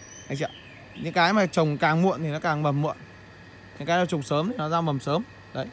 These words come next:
như những cái này. Bởi vì em trồng theo nó gần như là trồng cứ lung tung. Em trồng xong rồi. Cái nào cũ thì nó ra, ra mầm sớm thì nó dài.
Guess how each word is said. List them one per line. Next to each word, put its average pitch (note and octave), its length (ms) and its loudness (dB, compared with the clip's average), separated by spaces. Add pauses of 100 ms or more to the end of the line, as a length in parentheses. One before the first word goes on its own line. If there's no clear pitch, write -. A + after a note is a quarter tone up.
(140)
như D3 180 -4
những C#3+ 160 -6
cái D#3+ 80 -4
này. C3 260 -2 (440)
Bởi B2+ 100 -2
vì C3+ 100 -2
em D3+ 120 -2
trồng C3+ 260 -2
theo D3 240 -2
nó D3 100 -6
gần C#3+ 180 -6
như C3 180 -4
là A#2+ 100 -6
trồng A#2 480 -6 (140)
cứ D3+ 120 -8
lung D3 200 -6
tung. D#3+ 180 0 (540)
Em C3 60 -10
trồng A#2 260 -4
xong B2 160 -4
rồi. A#2 100 -6 (600)
Cái B2 80 -4
nào C3+ 120 -2
cũ D#3 260 -4
thì D3 60 -2
nó B2 260 -4
ra, C3 380 -2 (280)
ra B2+ 120 -4
mầm A#2+ 220 -4
sớm C#3 360 -6
thì D#3 60 -6
nó B2 140 -8
dài. B2+ 220 -2